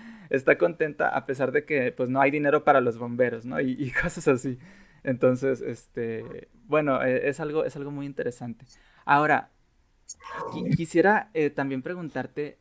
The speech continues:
eh, sobre, sobre tu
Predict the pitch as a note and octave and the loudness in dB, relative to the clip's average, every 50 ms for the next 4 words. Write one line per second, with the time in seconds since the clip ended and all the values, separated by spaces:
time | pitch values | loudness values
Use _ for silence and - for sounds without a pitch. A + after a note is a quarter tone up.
0 | _ _ _ - C3+ B2 A#2+ A#2+ A#2 A#2 A#2 A#2 A#2+ A#2+ _ _ _ _ _ _ | _ _ _ -10 -8 -8 -6 -6 -8 -8 -8 -10 -12 -14 _ _ _ _ _ _
1 | _ _ - - D3 C#3+ C3 C3+ C#3 C3+ C3+ C3+ C3 - - - - - D3+ C3+ | _ _ -2 0 2 2 2 2 0 0 2 0 0 -2 -4 -8 -4 -2 0 0
2 | B2+ C3 B2+ B2+ - C#3 C3+ C3 B2+ - | 2 0 -2 -2 -4 -4 -4 -4 -4 -6